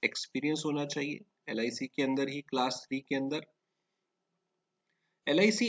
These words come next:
एजेंट बनना है तो आपको five year का experience होना चाहिए। तो urban में इतना है और, अ, rural में आप four year से भी कर सकते हैं।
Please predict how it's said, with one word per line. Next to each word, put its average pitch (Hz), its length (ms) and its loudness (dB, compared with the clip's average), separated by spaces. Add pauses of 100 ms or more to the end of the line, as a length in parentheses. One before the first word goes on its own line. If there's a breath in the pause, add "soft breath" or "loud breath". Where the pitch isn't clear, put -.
(180)
एजेंट 202 280 6
बनना 190 320 4
है 185 140 6
तो 185 160 -2
आपको 135 440 2
five 143 420 4
year 160 180 4
का 156 140 0
experience 147 580 -2
होना 147 180 -2
चाहिए। 143 340 -4 (800)
तो 139 60 0
urban 139 380 4
में 180 160 8
इतना 170 300 2
है 185 180 4
और, 131 280 0
अ, 110 720 -2
rural 151 320 4
में 160 140 4
आप 139 260 0
four 131 200 2
year 135 160 4
से 131 200 -2
भी 127 120 -2
कर 117 160 -2
सकते 113 360 -6
हैं। 135 180 -6